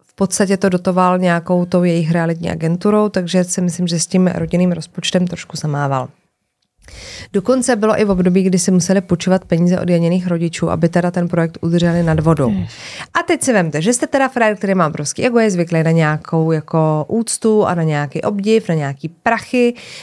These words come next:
Speaker 1: Teď vedle vás ta manželka se vám jako vzdaluje a vy si říkáte, „Hele, to je jako zvláštní,“ tak ona teda je hezčí, hubenější, je víc sebevědomá, víc, předpokládám,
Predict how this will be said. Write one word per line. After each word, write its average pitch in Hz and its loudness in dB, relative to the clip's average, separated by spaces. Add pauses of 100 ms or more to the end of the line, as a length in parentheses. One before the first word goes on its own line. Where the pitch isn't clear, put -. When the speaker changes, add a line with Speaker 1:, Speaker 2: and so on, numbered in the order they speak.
Speaker 1:
Teď 196 0
vedle 196 4
vás 185 0
ta 214 0
manželka 190 2
se 180 0
vám 165 2
jako 160 -2
vzdaluje 165 2
a 214 2
vy 190 0
si 175 -2
říkáte, 165 0
„Hele, 160 0
to 165 -4
je - 2
jako 147 -6
zvláštní,“ 147 -2
tak 180 -4
ona 160 0
teda 156 0 (440)
je 156 2
hezčí, 175 0
hubenější, 185 2
je 175 4
víc 165 -2
sebevědomá, 185 2
víc, 170 -4 (1120)
předpokládám, 175 0